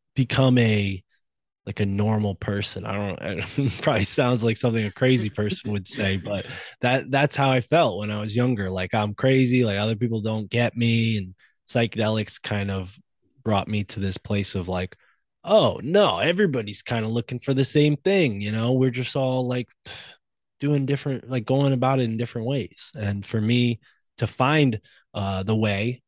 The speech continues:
Speaker 1: was very confi-, like, brought a lot of confidence. And that's what I was always really, like, looking for was confidence. You know, I didn't have a lot of confidence when I was younger. Uh, so psychedelics definitely played into,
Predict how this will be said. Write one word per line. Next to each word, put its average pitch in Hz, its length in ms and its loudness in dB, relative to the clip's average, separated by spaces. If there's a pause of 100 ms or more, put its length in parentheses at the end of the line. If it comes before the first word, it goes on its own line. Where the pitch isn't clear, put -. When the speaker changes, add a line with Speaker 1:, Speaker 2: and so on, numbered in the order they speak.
Speaker 1:
was 113 240 -4
very 117 300 2
confi-, 135 480 -2
like, 110 220 -2
brought 113 180 0
a 117 40 2
lot 110 160 2
of 104 60 -8
confidence. 107 760 -4
And 110 140 -2
that's 131 240 0
what 123 100 4
I 113 100 2
was 104 140 -4
always 110 360 0
really, 107 380 -2 (260)
like, 98 200 -8
looking 120 500 -2
for 92 300 -6
was 92 160 -6
confidence. 101 640 -6
You 95 60 -2
know, 95 80 -2
I - 20 -2
didn't 101 180 -2
have 98 120 -4
a 98 40 -4
lot 98 220 -4
of 98 60 -12
confidence 101 540 -8
when 101 120 -4
I 92 60 -2
was 92 120 -6
younger. 98 420 -2 (420)
Uh, 95 220 -2
so 113 420 2 (120)
psychedelics 113 800 -2
definitely 101 580 -4
played 95 340 -6
into, 98 540 -4